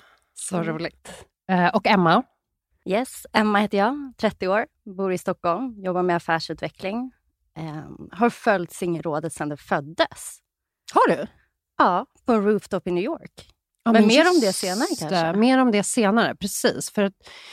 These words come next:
Speaker 1: jag minns inte exakt hur du och jag lärde känna varandra, men vi har ju gemensamma nämnare både här och där i mansaspekten.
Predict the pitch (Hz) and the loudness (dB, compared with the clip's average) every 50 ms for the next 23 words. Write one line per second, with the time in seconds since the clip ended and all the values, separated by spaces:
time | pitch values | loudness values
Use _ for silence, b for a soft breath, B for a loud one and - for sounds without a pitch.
0 | B B B B 190 226 - 262 254 285 320 311 - 302 233 190 175 - 185 180 | B B B B -10 -4 0 2 2 4 4 2 2 0 0 0 0 -2 -4 -6
1 | - - 190 - 202 185 175 185 175 156 156 165 165 165 180 - - - - - | -4 -6 -4 -2 -2 -2 0 0 0 0 0 -2 -2 -4 -4 -4 -4 -4 -4 0
2 | - 262 247 226 226 240 269 294 302 233 170 143 143 147 147 151 151 185 233 226 | 2 2 4 4 4 4 4 4 4 4 4 2 0 0 0 2 4 4 2 2
3 | - - - - 208 214 214 208 202 196 196 175 233 240 247 247 240 196 160 196 | -2 -8 -8 -4 0 2 4 4 4 4 2 2 0 0 2 2 2 2 2 2
4 | 180 175 175 160 165 160 156 175 175 175 165 160 156 - 180 165 170 165 160 160 | 2 2 0 -2 -4 -6 -4 -4 -2 -2 -2 -2 -4 -4 -6 -6 -4 -4 -4 -2
5 | 170 165 160 160 160 160 156 160 156 170 165 170 151 196 269 269 262 214 190 - | -2 -2 -4 -4 -4 -4 -6 -6 -8 -6 -8 -4 0 2 2 2 2 2 0 -2
6 | - - 87 - 147 185 165 - - 170 170 165 165 165 165 160 - - - - | -2 -6 -8 -8 -10 -10 -8 -6 -4 -4 -2 -2 -4 -4 -6 -8 -12 -14 -16 -16
7 | - - - - - - - - _ _ _ _ _ _ _ _ - 180 - - | -14 -12 -12 -12 -12 -12 -14 -18 _ _ _ _ _ _ _ _ -20 -18 -18 -18
8 | - 190 - _ _ _ _ | -20 -20 -20 _ _ _ _